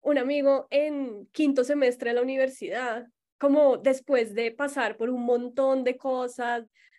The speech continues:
no existían esas conversaciones en Colombia, o sea, eso no, de eso no se hablaba, mucho menos,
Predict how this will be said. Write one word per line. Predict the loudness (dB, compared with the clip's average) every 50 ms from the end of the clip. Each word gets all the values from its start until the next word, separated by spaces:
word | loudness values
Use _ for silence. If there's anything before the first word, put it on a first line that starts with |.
| _ _ _ _ _
no | 6 8 8 8 8
existían | 6 4 2 -2 -4 -4 -4 -4 0 0 2 2 2 0
esas | -2 -2 -4 -6 -4
conversaciones | -4 -2 -2 -2 -4 -4 -4 -4 -4 -4 -4 -4 -4 -4 -6
en | -8 -10
Colombia, | -8 -8 -8 -6 -6 -6 -6 -8
o | -10
sea, | -6 -6 -4 -4
eso | -4 -6 -8 -8
no, | -2 0 2 2 4 4 2 2 0 -2 -2
de | -2 -2
eso | 0 -2
no | -2 0 0 0 0
se | 0 0 -2
hablaba, | -2 0 0 0 0 0 0
mucho | 0 0 0 0 -2 -4 -6 -4
menos, | -2 0 0 0 0 -2 -4 -4 -8 -12 -20 -20